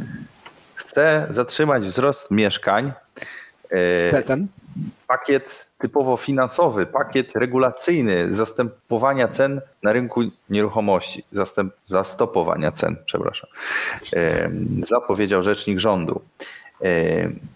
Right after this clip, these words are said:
Speaker 1: nie zdradził szczegółów, ale ostatnio głośno było o wypowiedzi wiceministra infrastruktury Piotra Uścińskiego, który chciał walczyć z mieszkaniowymi spekulantami. Nie podobało mu się, że fundusze inwestycyjne hurtowo wykupują nieruchomości.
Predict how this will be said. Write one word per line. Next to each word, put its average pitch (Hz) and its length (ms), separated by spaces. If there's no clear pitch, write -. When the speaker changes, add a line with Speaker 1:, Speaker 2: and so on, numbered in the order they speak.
Speaker 1:
nie 131 140
zdradził 156 360
szczegółów, 120 540
ale 98 160
ostatnio 143 360
głośno 131 340
było 120 280
o 95 40
wypowiedzi 104 760
wiceministra 113 680
infrastruktury 117 680
Piotra 120 260
Uścińskiego, 98 540
który 101 240
chciał 143 260
walczyć 123 300
z 98 60
mieszkaniowymi 107 840
spekulantami. 113 880
Nie 98 80
podobało 110 500
mu 98 140
się, 87 260
że 87 100
fundusze 98 1000
inwestycyjne 113 760
hurtowo 131 540
wykupują 113 600
nieruchomości. 113 840